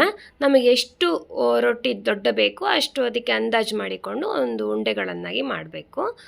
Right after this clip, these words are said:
ಒಂದು ಇಷ್ಟರಲ್ಲಿ ಒಂದು ಹತ್ತು ಹದಿನೈದು ಉಂಡೆ ಆಗ್ತದೆ ಇವಾಗ ಈ ಥರದ್ದು. ನೋಡಿ,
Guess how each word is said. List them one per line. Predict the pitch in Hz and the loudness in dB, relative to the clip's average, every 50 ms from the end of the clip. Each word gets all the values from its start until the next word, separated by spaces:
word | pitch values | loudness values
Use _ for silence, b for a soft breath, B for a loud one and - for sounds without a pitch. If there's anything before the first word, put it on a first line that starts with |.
| B B B B B B | B B B B B B
ಒಂದು | - - 302 294 | -4 -2 0 0
ಇಷ್ಟರಲ್ಲಿ | 285 262 - - - 294 302 277 254 240 | 0 0 -2 -2 -2 0 2 2 2 2
ಒಂದು | 233 226 226 208 | 0 -2 -2 -4
ಹತ್ತು | 196 214 208 _ - 196 | -6 -10 -12 _ -14 -14
ಹದಿನೈದು | 196 185 - - 107 110 104 98 95 92 | -14 -14 -12 -8 -6 -4 -4 -4 -4 -6
ಉಂಡೆ | - 214 - - | -8 -6 -6 -6
ಆಗ್ತದೆ | 170 170 _ - - - - 180 | -6 -8 _ -18 -18 -16 -14 -14
ಇವಾಗ | 185 175 170 170 | -14 -14 -14 -14
ಈ | 170 170 | -14 -14
ಥರದ್ದು. | 170 - 165 160 160 170 170 160 | -14 -16 -16 -16 -16 -16 -14 -14
ನೋಡಿ, | 160 160 160 170 - - 415 | -14 -14 -10 -8 -8 -8 -8